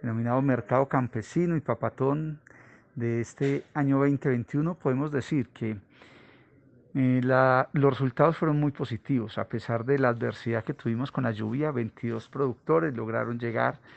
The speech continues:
con sus productos a la plazoleta de la alcaldía. Estos productores de diferentes líneas, eh, pudieron de esta manera dinamizar un poco sus economías al realizar unas ventas el día de hoy,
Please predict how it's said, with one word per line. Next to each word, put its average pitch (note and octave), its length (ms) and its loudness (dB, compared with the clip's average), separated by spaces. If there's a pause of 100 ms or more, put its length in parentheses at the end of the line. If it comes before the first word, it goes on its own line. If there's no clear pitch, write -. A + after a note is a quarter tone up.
(440)
con D#3+ 140 0
sus D3 160 -2
productos D#3+ 640 2
a C3+ 40 0
la A#2+ 120 2
plazoleta A#2+ 560 -2
de C3 80 2
la B2 40 2
alcaldía. A2 520 -6 (680)
Estos C#3+ 300 -4
productores E3+ 880 2 (140)
de C3+ 60 -4
diferentes B2 880 -4 (380)
líneas, C#3+ 680 2 (720)
eh, C3 400 2 (300)
pudieron D3+ 360 6
de D#3+ 100 4
esta E3+ 140 -2
manera C#3+ 520 4
dinamizar B2+ 580 2
un C#3+ 80 0
poco D3+ 340 0
sus C3+ 220 -8
economías B2+ 720 -4
al A2+ 80 -2
realizar A#2 420 -6
unas C3 240 -2
ventas C#3 600 0 (440)
el A#2 120 -2
día B2 200 2
de B2+ 120 2
hoy, E3 260 2